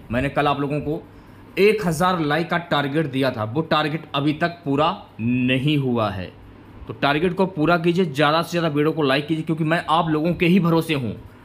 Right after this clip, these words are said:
मैं किसी और के भरो-, भरोसे नहीं हूँ। तो ज़्यादा से ज़्यादा लाइक कीजिए। अगर मैं आप लोगों के लिए इतनी मेहनत करता हूँ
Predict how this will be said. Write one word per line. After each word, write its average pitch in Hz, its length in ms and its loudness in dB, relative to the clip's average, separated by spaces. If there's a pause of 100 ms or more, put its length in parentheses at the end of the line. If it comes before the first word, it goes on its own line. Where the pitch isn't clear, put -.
(160)
मैं 151 160 2
किसी 180 240 -2
और 170 240 2
के 180 80 -2
भरो-, 160 240 0
भरोसे 156 340 -2
नहीं 175 140 0
हूँ। 139 180 0 (480)
तो 127 120 -4
ज़्यादा 151 260 2
से 175 40 -2
ज़्यादा 185 160 2
लाइक 165 240 2
कीजिए। 127 180 0
अगर 147 180 2
मैं 165 80 2
आप 170 120 2
लोगों 170 180 -2
के 160 80 -4
लिए 170 100 0
इतनी 175 160 -2
मेहनत 156 320 0
करता 156 260 0
हूँ 156 240 -2